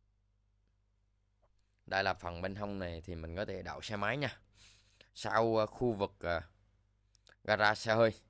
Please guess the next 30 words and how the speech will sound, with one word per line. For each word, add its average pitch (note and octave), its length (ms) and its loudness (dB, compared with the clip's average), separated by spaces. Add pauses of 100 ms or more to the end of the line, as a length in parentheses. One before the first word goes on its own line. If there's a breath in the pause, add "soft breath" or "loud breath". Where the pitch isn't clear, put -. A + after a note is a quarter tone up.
(120)
thì, E2+ 260 -10
ờ, E2 140 -6
khu G#2 220 -6
vực E2+ 220 -10
phòng D#2+ 200 -10
khách - 200 0
của F2+ 120 -4
chúng A#2 180 0
ta. A2+ 120 8 (840 loud breath)
Ở - 160 4
khu C3 160 6
vực A2+ 200 4
phòng F2 220 2
khách - 200 0 (200)
thì, F2+ 240 -2
ờ, E2+ 260 2
được E2+ 240 -4 (760)
vào F2 300 0
sẵn G#2 360 -4
như G2+ 240 0
bộ F2 340 -8
sofa G2+ 520 -2
cao G#2 180 -2
cấp C3+ 260 0 (200)
và E2 180 -10 (100)
tivi G2+ 400 0 (720 soft breath)
và F2+ 180 -2
hệ E2 260 -6
tủ F2 160 -6
tivi G#2+ 380 0